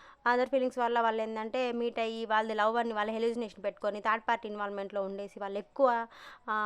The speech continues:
అంటే, లైక్, ఎలా అంటే, రెస్ట్రిక్షన్స్‌తో కూడిన రిలేషన్ అనేది మెయింటైన్ చేస్తారనమాట. వాళ్ళు ఏం చెప్తే అదే వినడము, ఈ, మీరేం చెప్పినా అది తప్పుగా అనిపించుకోవడము చూ-, అనేది చూస్తున్నారు మీ ఫీలింగ్స్ అనేవి. <clears throat> చూడండి, ఉన్నట్టుండి నేను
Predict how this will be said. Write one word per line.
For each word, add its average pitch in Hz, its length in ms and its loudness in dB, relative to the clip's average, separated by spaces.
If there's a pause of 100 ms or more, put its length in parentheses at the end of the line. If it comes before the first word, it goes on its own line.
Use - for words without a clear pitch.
(300)
అంటే, 233 320 -2
లైక్, 220 260 -4
ఎలా 214 160 -4
అంటే, 208 180 -10
రెస్ట్రిక్షన్స్‌తో 254 640 0
కూడిన 220 360 -2
రిలేషన్ 226 340 -2
అనేది 208 140 -4
మెయింటైన్ 220 360 -4
చేస్తారనమాట. 175 640 -10
వాళ్ళు 214 340 4
ఏం 214 120 -6
చెప్తే 208 280 -6
అదే 202 240 -2
వినడము, 190 480 -8 (240)
ఈ, 233 100 -4 (300)
మీరేం 254 360 6
చెప్పినా 233 340 -4
అది 226 180 -4
తప్పుగా 220 380 -2
అనిపించుకోవడము 196 680 -8
చూ-, 214 220 -12 (580)
అనేది 226 340 -2
చూస్తున్నారు 220 500 -6
మీ 254 160 0 (240)
ఫీలింగ్స్ 233 400 -4
అనేవి. 202 360 -6 (100)
<clears throat> 254 720 -4 (320)
చూడండి, 226 380 0
ఉన్నట్టుండి 240 560 0
నేను 220 320 -4